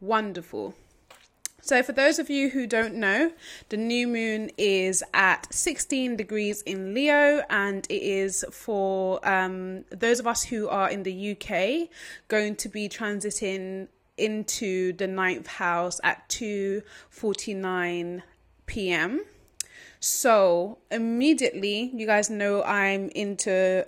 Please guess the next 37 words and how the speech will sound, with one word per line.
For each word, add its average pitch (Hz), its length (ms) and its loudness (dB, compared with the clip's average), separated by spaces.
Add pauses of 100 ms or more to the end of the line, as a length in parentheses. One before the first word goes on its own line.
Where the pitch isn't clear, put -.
(100)
numerology 196 1000 -4
as 190 180 -4
much 196 180 -8
as 190 120 -6
I'm 185 200 0
into 185 280 -8 (100)
astrology. 311 640 2
So, 226 420 0 (380)
um, 202 200 4
if 233 200 -6
you've 226 80 -10
listened 240 320 -2
to - 120 -4
any 208 300 -4 (220)
of 196 120 -2
my 190 160 -2
previous 196 520 -2
videos 220 680 0
or 190 200 0
read 196 180 0
any 190 240 -2
of 185 160 -8
my 190 200 0
previous 196 440 -4 (340)
blog 175 220 2
posts, 190 500 2 (300)
I 202 140 6
do 220 200 -4
talk 220 360 -4
about 185 500 0
the 196 80 -2
numbers 196 800 4
behind 180 840 -4 (240)
the 214 80 -2
degrees, 190 800 -2
the 190 140 -8
time, 180 800 -4